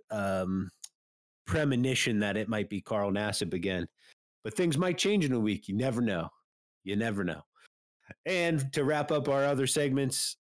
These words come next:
it's the tight end guru, and Jared Cook and Mo Alley-Cox both caught a touchdown last week. Look at me go. Um, I am the self-proclaimed tight end guru. I'm also slurring my words at this point of the podcast.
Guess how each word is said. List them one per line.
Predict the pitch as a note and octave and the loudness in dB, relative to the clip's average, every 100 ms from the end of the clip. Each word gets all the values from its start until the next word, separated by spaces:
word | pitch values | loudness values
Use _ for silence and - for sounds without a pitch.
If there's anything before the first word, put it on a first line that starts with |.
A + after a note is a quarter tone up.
| _ - | _ -6
it's | B2+ A#2 A2 - | 0 0 0 -4
the | A#2 G#2+ | 0 0
tight | - C3+ B2+ | 0 -2 0
end | B2+ A#2+ G2+ | 2 0 0
guru, | C3 D#3 A2 G#2 G#2+ | -2 0 0 0 0
and | A#2 A2 G2 G2 G2 - _ _ _ _ _ G2+ | -2 -2 0 0 -2 -4 _ _ _ _ _ -4
Jared | D#3 D#3 B2+ | 0 0 0
Cook | D3+ D#3+ D#3+ | 0 0 -2
and | C3+ C#3+ D3 | -2 2 2
Mo | C#3 C3+ | 4 2
Alley-Cox | C3 C#3 C3 C#3 C#3+ D#3 - | 2 -2 -2 -2 -2 -2 -6
both | A2+ C3 B2+ - | -2 -2 0 0
caught | C#3 B2 | 0 0
a | |
touchdown | - C3+ - C#3 C3+ C3 | -2 -4 -2 -4 0 0
last | C3 C3 - | 0 -2 -2
week. | C3 D3 | -2 -2
Look | B2 A#2 | -4 -6
at | C3 | -2
me | B2+ A#2+ | 0 0
go. | A#2 B2 C#3 - _ _ _ _ _ A2+ | 0 0 -2 -8 _ _ _ _ _ -6
Um, | A#2 G2+ G2 F#2 A2+ A2 | -2 0 0 0 0 -2
I | G2 | -2
am | A#2 D#3 | 0 2
the | C#3+ | 2
self-proclaimed | - B2+ A#2+ A#2 B2+ A#2+ A2+ | 2 0 -2 -8 -4 -2 0
tight | A#2 A#2 | 0 0
end | A#2 A2 | 0 0
guru. | A#2+ A#2 A2+ A#2 - - - _ _ _ _ _ _ _ _ _ - | 0 2 0 0 -4 -20 -20 _ _ _ _ _ _ _ _ _ -8
I'm | E2 | -4
also | G2+ - E2+ | 0 0 2
slurring | - A#2 A2 A2+ | 0 0 2 2
my | F#2+ | 2
words | G2 A2+ G#2 - | 2 0 0 -4
at | - | -6
this | G2+ | -6
point | - G#2 G2 | -2 -2 -2
of | |
the | - | -4
podcast. | - F#2 F#2+ - A2+ | -8 -8 -6 -6 -4